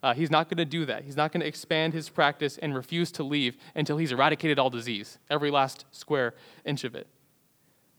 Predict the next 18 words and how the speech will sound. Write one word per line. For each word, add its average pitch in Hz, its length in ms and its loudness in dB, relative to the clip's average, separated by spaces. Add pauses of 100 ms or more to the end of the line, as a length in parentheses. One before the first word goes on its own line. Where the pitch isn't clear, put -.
(200)
But 165 140 4
why? 143 320 -4
<laughs> - 460 -18
Why 156 120 8
wouldn't 196 300 8
he? 110 260 0
That 151 160 0
seems 247 240 6
like 226 100 4
a 202 40 2
good 190 180 4
thing 226 160 10
to 208 60 2
do. 190 260 4 (160)
Why 175 160 12
wouldn't 233 240 6
he 214 80 6
stay 214 420 4